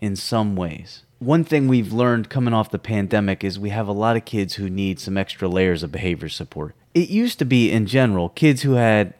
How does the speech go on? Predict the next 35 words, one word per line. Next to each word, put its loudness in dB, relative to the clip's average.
individualized 2
education 0
plans, -6
kids -2
with 0
identified 0
disabilities, 2
would 0
be 4
your 6
kids 2
who 2
had 4
more 2
behavioral 0
needs. -4
But -2
now, 4
coming -2
out 2
of 0
the -2
pandemic, 0
it -2
has 2
been 0
much, 0
much -2
broader. 2
We've -2
had 4
a 2
lot 2
more 2
kids 2